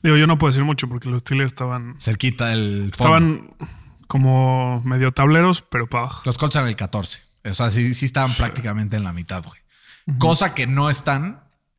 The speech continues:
Speaker 2: en calidad de juego en la N F L, porque salió, eh, por ahí los odds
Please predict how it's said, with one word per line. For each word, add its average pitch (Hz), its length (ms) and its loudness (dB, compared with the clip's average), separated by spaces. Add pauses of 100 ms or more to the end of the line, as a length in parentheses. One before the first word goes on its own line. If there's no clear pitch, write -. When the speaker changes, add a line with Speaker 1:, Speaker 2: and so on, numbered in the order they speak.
Speaker 2:
en 98 140 -2
calidad 104 340 0
de 107 40 0
juego 104 260 -2
en 95 80 -2
la 98 60 -2
N 98 100 -4
F - 140 -8
L, 85 140 -4
porque 90 640 -8
salió, 131 640 2 (400)
eh, 110 500 -2
por 117 160 -2
ahí 131 460 0
los 113 320 -4
odds 139 420 -2